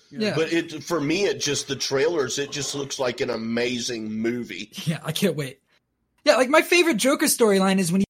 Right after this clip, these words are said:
Speaker 1: beats Jason Todd to death with a crowbar. Like, that
Speaker 2: That's
Speaker 1: is
Speaker 2: what
Speaker 1: one of
Speaker 2: I
Speaker 1: my
Speaker 2: wanna
Speaker 1: favorite
Speaker 2: see in the movies.
Speaker 1: Yeah.
Speaker 2: I want them to kill off Bruce Wayne, move on,
Speaker 1: Well
Speaker 2: move on to, to the next Batman, and just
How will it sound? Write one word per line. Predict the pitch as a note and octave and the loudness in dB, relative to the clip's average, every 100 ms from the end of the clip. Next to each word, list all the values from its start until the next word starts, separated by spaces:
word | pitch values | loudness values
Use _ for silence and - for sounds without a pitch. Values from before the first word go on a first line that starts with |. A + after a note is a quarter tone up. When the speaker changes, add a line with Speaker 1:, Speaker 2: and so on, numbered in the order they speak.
| C#3+ | 0
Speaker 1:
beats | G3 G#3+ - | 0 0 0
Jason | G3 G#3 G#3 F#3+ | 2 2 2 2
Todd | F#3 F#3+ E3 | 2 0 0
to | |
death | D3+ F#3 F#3+ G3 | -2 2 0 2
with | F3+ D#3+ | 0 0
a | E3 D3 _ - | 0 -4 _ -18
crowbar. | - G3+ B3+ D#3 A#2+ C#3+ | -4 2 2 2 -6 -6
Like, | F3 F3 D#3+ - - - _ - | -2 -2 -4 -18 -20 -20 _ 4
that | C4 | 6
Speaker 2:
That's | B3+ | 8
Speaker 1:
is | |
Speaker 2:
what | A3 B3 | 8 6
Speaker 1:
one | |
of | A#3 | 6
Speaker 2:
I | |
Speaker 1:
my | G#3+ | 6
Speaker 2:
wanna | F3+ | 6
Speaker 1:
favorite | A#3+ G3 | 4 4
Speaker 2:
see | F#3 | 0
in | E3 | -2
the | |
movies. | D#3 D#3 G#3 B2+ F2 - - _ | -2 0 0 -4 -10 -12 -14 _
Speaker 1:
Yeah. | F#3+ B3 E4 | 6 8 8
Speaker 2:
I | F#3 | 6
want | F#3 - | 0 0
them | G3 F#3+ | 0 0
to | F3+ | -4
kill | - E3 F3+ | -2 -2 2
off | E3+ D#3 - D3+ | 2 2 -2 -6
Bruce | D#3 F3 - | -4 -2 -4
Wayne, | D#3 C#3+ C#3 C#3 C#3+ | 0 0 0 -2 -6
move | C#3+ D3 D#3 F3 | -6 -2 0 2
on, | D3+ D3+ D#3+ D#3 - | 0 0 -2 -10 -2
Speaker 1:
Well | G#3 F#3+ - | 4 4 2
Speaker 2:
move | D3 E3+ E3+ | -6 -4 0
on | D3 D3+ G3+ | 0 0 -2
to, | D#3+ - | -4 -8
to | - D#3 | -6 -4
the | C#3+ C3+ | -2 0
next | C#3+ C#3 - | -2 -2 -4
Batman, | C#3+ C3+ C#3 C3 C3 C#3+ C#3 | -2 -2 -2 -2 0 0 0
and | C#3 B2+ B2+ | 0 0 -4
just | B2 C#3+ - | -6 -6 -6